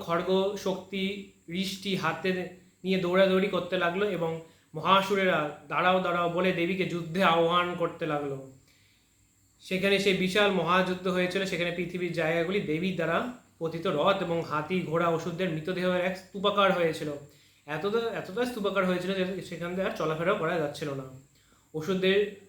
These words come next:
সৈন্য, হাতি, ঘোড়া এবং মৃতদেহ থেকে এতটাই রক্তপাত হচ্ছিল, মানে অল্প ক্ষণের মধ্যে সেখানে রক্ত নদী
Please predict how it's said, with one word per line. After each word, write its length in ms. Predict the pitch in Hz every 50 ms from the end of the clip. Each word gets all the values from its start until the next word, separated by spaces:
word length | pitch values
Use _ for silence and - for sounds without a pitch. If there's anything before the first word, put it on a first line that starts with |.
| - -
সৈন্য, 400 | - - 170 170 175 185 180 185
হাতি, 540 | 185 180 151 160 160 156 160 185 185 180 170
ঘোড়া 360 | - 147 160 165 175 175 175
এবং 300 | 175 165 165 165 165 165
মৃতদেহ 500 | 165 165 - 180 175 180 165 170 151 135 - - - - _ _ _ _ _ _ _ _ _ _ _ _ _ _ _ _ _
থেকে 160 | - 180 190 190
এতটাই 440 | 160 147 143 185 180 185 214 214
রক্তপাত 580 | 196 190 190 185 - - - 196 196 202 196 190
হচ্ছিল, 460 | 190 185 180 180 180 - 196 190 190
মানে 180 | 185 180 180 185
অল্প 360 | 175 160 160 170 165 - 196
ক্ষণের 440 | 185 - - - - 190 190 190 196
মধ্যে 240 | 196 190 185 208 196
সেখানে 320 | - 185 190 196 196 156
রক্ত 300 | - 156 156 - - -
নদী 640 | 190 165 156 156 165 175 175 208 208 185 143 -